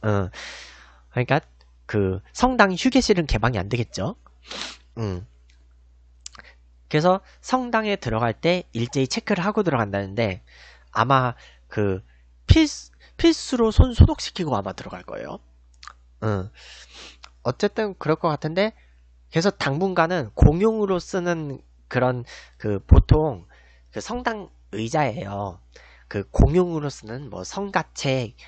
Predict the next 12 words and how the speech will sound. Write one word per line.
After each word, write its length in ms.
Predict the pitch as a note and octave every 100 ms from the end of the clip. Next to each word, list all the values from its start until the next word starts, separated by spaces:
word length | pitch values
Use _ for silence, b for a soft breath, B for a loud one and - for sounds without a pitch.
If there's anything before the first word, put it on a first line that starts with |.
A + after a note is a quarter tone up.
| B
기도서, 880 | - A2+ A2+ D3 C#3+ - A2+ A#2 G2+ b b -
뭐 240 | G#2+ G2 B B
성경, 840 | - A#3+ A#3+ A3+ F#3+ C3+ D3 A2+ B2+ _ _ -
아니면 300 | A#2 B2+ A2
뭐 100 | G2+
묵상 560 | F#2+ G2+ - D3+ C#3+
전용 280 | - G#2+ B2+ - -
도움책 480 | A#2 B2+ C#3 C3+ G2+
뭐 100 | G2+
이런 180 | B2
걸 200 | C#3 G#2 F2
놔두거든요. 560 | F#2 C3+ C3+ F#2 A2+